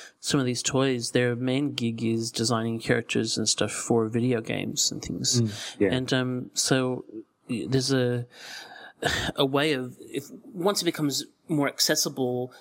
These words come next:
Speaker 1: that people can afford to, uh, do the printing themselves, you know, there's definitely some small business opportunities there for,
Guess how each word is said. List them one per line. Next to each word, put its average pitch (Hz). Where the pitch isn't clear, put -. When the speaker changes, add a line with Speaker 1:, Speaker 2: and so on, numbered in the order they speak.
Speaker 1:
that 139
people 131
can 135
afford 131
to, 123
uh, 123
do 131
the 127
printing 127
themselves, 127
you 123
know, 117
there's 123
definitely 123
some 117
small 117
business 120
opportunities 120
there 120
for, 117